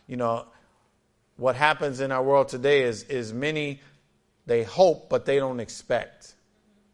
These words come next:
They hope for something, but they don't expect. And so they pray, but they don't decree. And, um,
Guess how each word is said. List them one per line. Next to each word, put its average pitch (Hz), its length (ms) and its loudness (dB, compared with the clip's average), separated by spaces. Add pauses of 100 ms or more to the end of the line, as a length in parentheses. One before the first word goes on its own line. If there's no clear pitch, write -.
(220)
They 113 160 2
hope 170 340 2
for 160 100 -10
something, 135 400 -4
but 113 120 -6
they 127 100 0
don't 120 180 -6
expect. 107 520 -4
And 110 180 -10
so 113 420 2 (460)
they 117 240 2
pray, 190 500 0
but 151 240 -2
they 135 140 0
don't 127 260 -2
decree. 117 540 -10 (1300)
And, 113 480 -6 (100)
um, 107 560 -8